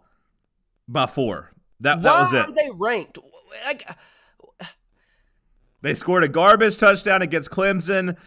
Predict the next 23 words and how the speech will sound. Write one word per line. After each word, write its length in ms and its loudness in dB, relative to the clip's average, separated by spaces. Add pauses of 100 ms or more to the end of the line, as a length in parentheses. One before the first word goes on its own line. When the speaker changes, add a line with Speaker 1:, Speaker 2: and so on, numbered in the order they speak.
(240)
Speaker 1:
to 100 -4
make 220 -2
it 100 -6
twenty-four 480 -2
to 80 -6
ten 480 -4
ver-, 120 -2
instead 320 -4
of 100 -4
twenty-four 480 -2
to 80 -2
three. 560 -4 (240)
They 100 -4
scored 320 0
that 180 2
with, 100 -6
like, 160 -2
three 240 -4
seconds 400 -2
left 180 0
on 80 -8
the 60 -8
clock. 500 -6